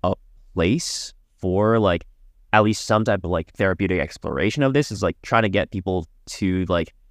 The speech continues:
the realization that, like, you know, like, this is something I should be prioritizing more in my life. Like, that's a big one. Or, for example, like, you know, I had, like, a fair bit of social anxiety growing up, and, like,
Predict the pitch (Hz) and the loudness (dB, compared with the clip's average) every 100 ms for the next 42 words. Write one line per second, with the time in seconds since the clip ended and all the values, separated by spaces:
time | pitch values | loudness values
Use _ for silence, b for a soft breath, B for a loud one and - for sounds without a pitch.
0 | _ _ _ _ 104 101 147 156 120 113 | _ _ _ _ -4 2 4 4 2 0
1 | 120 120 101 92 90 65 76 80 - - | -2 -2 -2 0 0 0 -2 -2 -4 -18
2 | - _ 139 110 101 101 113 113 101 101 | -20 _ 0 0 0 0 -2 -4 -4 -2
3 | 104 98 92 - 135 143 120 - 98 95 | -2 -2 -4 -2 0 2 0 0 0 0
4 | 92 110 87 92 90 95 131 143 85 82 | 0 -2 -4 -2 -4 -2 0 2 0 -2
5 | 71 64 53 50 - 98 113 127 85 76 | -4 -4 -4 -6 -4 0 0 0 -2 -4
6 | 69 62 52 101 110 101 101 95 92 90 | -4 -8 -6 -2 0 0 -2 -2 -4 -2
7 | 71 67 67 - - - 165 143 123 202 | -2 -2 -4 -10 -20 -6 -2 0 2 2
8 | 160 110 98 - 120 123 107 90 - 90 | 2 0 -2 -4 0 0 0 -4 -2 -2
9 | 90 76 80 82 71 - 58 50 53 50 | -2 -4 -2 0 0 -4 -6 -6 -6 -6
10 | - 92 92 87 - | -6 -2 0 0 -2